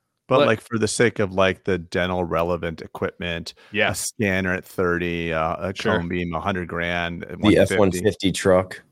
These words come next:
Speaker 1: Right.
Speaker 2: The F one fifty, the, the Sprinter van with, um,
Speaker 1: The, the
Speaker 2: Peter's
Speaker 1: brass
Speaker 2: face
Speaker 1: pole.
Speaker 2: on the side
Speaker 3: Picks
Speaker 2: of
Speaker 3: up
Speaker 2: it with
Speaker 3: patients.
Speaker 2: Yeah.
Speaker 3: Yep, yep,
Speaker 1: Yeah.
Speaker 3: yep.
Speaker 2: Yeah.
Speaker 1: Did you
Speaker 3: Uh,
Speaker 1: see that, by the way? It was
Speaker 3: maybe a
Speaker 1: really
Speaker 3: tractor,
Speaker 1: distasteful.
Speaker 3: Craig? Maybe
Speaker 2: <laughs>
Speaker 3: a
Speaker 1: Yeah,
Speaker 3: tractor.
Speaker 1: trac-, a tractor. Yep.
Speaker 2: Um, so, yeah.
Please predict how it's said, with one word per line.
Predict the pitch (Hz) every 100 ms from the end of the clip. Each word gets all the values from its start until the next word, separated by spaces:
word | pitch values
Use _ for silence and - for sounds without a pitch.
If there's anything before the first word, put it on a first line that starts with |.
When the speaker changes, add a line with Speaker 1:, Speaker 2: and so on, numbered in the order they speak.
| _
Speaker 1:
Right. | - 98 95
Speaker 2:
The | 110
F | 113
one | 143 120
fifty, | 110 120 113 127 120
the, | 120 117 107 95 117
the | 123 113
Sprinter | - 127 120 113
van | 110 113 113
with, | 113 107 -
um, | 120 113 104 98 101 _ _ _
Speaker 1:
The, | 95
the |
Speaker 2:
Peter's | 110 110 104
Speaker 1:
brass | 95 101
Speaker 2:
face | 107 107
Speaker 1:
pole. | 95
Speaker 2:
on | 95 104
the | 113
side | - 117
Speaker 3:
Picks | 107
Speaker 2:
of | 107
Speaker 3:
up |
Speaker 2:
it | 117
with | 113
Speaker 3:
patients. | 104 - 104 107 - 95
Speaker 2:
Yeah. | 87
Speaker 3:
Yep, | 90 -
yep, | 90 92 90
Speaker 1:
Yeah. | 92 87
Speaker 3:
yep. | 95 127
Speaker 2:
Yeah. | 113 101 -
Speaker 1:
Did | 117
you | 170
Speaker 3:
Uh, |
Speaker 1:
see | - 120 95
that, | 117 117
by | 120
the | 120
way? |
It | 113
was | 107
Speaker 3:
maybe | 113
a |
Speaker 1:
really | 98
Speaker 3:
tractor, | 87 87 92
Speaker 1:
distasteful. | 92 107 110
Speaker 3:
Craig? | 104 107 139 -
Maybe | 92 92
Speaker 2:
<laughs> |
Speaker 3:
a |
Speaker 1:
Yeah, | 95 92
Speaker 3:
tractor. | 87
Speaker 1:
trac-, | 95 95 104 -
a | -
tractor. | 110 92 - 95 98 -
Yep. | 95 92 _ 90 90 98 - _
Speaker 2:
Um, | - 113 110 107 _ -
so, | - 113
yeah. | 104 113 101